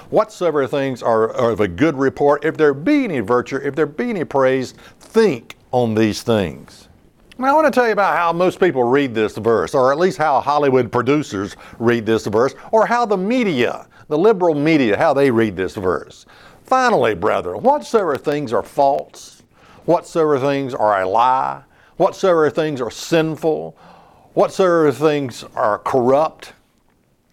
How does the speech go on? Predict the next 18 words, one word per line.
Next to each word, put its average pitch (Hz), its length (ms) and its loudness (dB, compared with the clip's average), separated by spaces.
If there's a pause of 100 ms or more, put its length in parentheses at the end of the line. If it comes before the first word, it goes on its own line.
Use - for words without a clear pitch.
(140)
whatever 156 560 2
is 101 320 -8 (120)
ugly, 156 580 2 (580)
whatsoever 170 500 2
things 147 420 -2
are 120 240 0
perverted, 139 720 -2 (240)
if 156 120 -2
there 151 180 4
be 175 380 0
any 147 240 -2
filth, - 640 -2 (180)
if 156 160 -2
there 160 160 2
be 190 520 0
anything 151 560 -2
sickening, 107 840 -4 (360)
think - 560 0